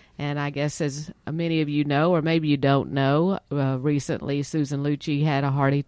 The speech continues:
heart attack, and, uh, looking at her, you would have never suspected that anything like that could have happened. So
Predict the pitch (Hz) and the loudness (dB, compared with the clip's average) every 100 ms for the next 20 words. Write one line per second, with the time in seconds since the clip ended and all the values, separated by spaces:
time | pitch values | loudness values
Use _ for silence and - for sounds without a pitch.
0 | - - 170 160 - 160 170 202 151 123 | -8 0 2 2 2 4 4 2 -2 0
1 | 131 123 123 - 147 139 147 139 165 180 | 0 0 -2 -2 0 0 2 4 4 4
2 | 160 170 160 160 156 156 147 147 143 156 | 4 2 4 2 0 0 0 0 -2 -4
3 | 135 - 160 156 143 127 127 127 135 135 | -6 -2 -2 0 -4 -2 -2 -2 -2 -2
4 | 147 139 131 - 127 - 147 120 131 156 | -2 0 0 0 -2 0 -2 -2 0 0
5 | 151 113 117 143 117 | 0 -2 -2 0 0